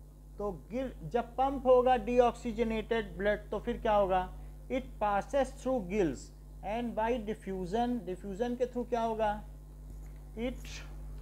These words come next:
<clears throat> uh, deoxygenated blood is pumped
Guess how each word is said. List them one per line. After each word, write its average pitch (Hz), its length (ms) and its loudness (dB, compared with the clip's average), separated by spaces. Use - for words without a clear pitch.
<clears throat> 233 60 6
uh, 165 340 2
deoxygenated 214 960 -4
blood 220 200 -2
is 240 160 -6
pumped 233 320 -2